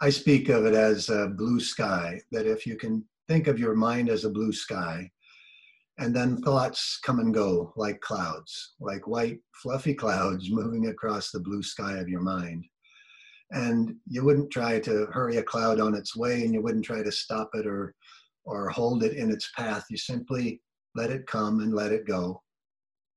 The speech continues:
If you treat your thoughts this way, then they don't, um, become obsessions. They don't become, uh, triggers for any negative thoughts or anxieties.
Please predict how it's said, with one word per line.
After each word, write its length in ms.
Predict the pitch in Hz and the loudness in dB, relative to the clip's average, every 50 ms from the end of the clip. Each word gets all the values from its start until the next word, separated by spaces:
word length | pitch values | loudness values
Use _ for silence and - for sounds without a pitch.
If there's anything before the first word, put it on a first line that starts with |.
| _ _ _ - | _ _ _ -8
If 140 | - 113 - | -8 -4 -4
you 80 | 120 113 | -4 -4
treat 340 | - - 160 156 139 - | 0 2 4 4 4 2
your 100 | - 127 | 0 0
thoughts 420 | 117 - 151 143 143 147 - - - | 2 4 4 4 4 2 0 -4 -4
this 260 | 117 117 104 - - | -4 -4 -4 -2 0
way, 240 | 113 107 101 101 104 | 0 0 2 2 2
then 380 | 95 104 110 113 113 113 104 | 2 2 2 2 2 2 2
they 180 | 95 113 113 113 | 2 0 0 0
don't, 320 | 113 117 117 117 110 107 - _ _ _ _ _ _ - - - - - | 0 0 0 0 -2 -4 -6 _ _ _ _ _ _ -12 -12 -8 -6 -4
um, 500 | 101 98 95 101 98 95 95 98 95 90 | -4 -2 -2 -2 -2 -2 -2 -4 -4 -4
become 340 | 85 101 98 - 110 101 101 | -6 -8 -6 -4 -4 -2 -2
obsessions. 800 | 101 101 - - 113 98 - - - 135 156 175 160 - - - _ - - - - - - - _ _ - | -4 -4 -4 -4 -2 -2 -2 -2 -2 2 2 2 2 0 -8 -14 _ -20 -20 -20 -20 -20 -20 -20 _ _ -12
They 220 | - 123 110 110 110 | -8 -2 2 2 2
don't 360 | 110 117 113 113 113 117 - | 4 2 2 2 2 0 -2
become, 760 | 113 110 110 - - 117 113 113 110 110 110 107 107 110 117 - - | -4 -4 -4 -4 -6 -4 -2 0 2 4 4 4 4 4 2 0 -4
uh, 520 | 104 104 98 98 95 95 98 98 95 98 107 - | -6 -6 -4 -4 -6 -6 -4 -6 -6 -6 -8 -8
triggers 460 | - - 120 113 107 113 110 107 - | -8 -6 -6 -4 -2 0 0 0 -2
for 520 | - - 113 104 101 101 98 98 101 101 - _ - - - - - - _ _ - _ _ _ _ _ _ _ _ _ _ _ - 170 156 | -4 -4 -4 -4 -2 -2 -4 -4 -6 -6 -10 _ -6 -4 -4 -4 -6 -10 _ _ -20 _ _ _ _ _ _ _ _ _ _ _ -14 -8 -4
any 200 | 131 107 104 101 | -2 -2 0 0
negative 480 | 98 107 135 143 127 117 110 107 95 - | 2 4 4 4 4 6 4 4 2 2
thoughts 340 | - 113 110 113 110 - - | 0 2 2 2 0 0 0
or 120 | 110 107 | 0 0
anxieties. 880 | 101 101 98 92 101 101 95 92 98 95 98 113 127 127 - - - - | 0 0 -2 -2 -2 -2 -2 -2 -2 -4 -4 -4 -4 -6 -8 -12 -14 -16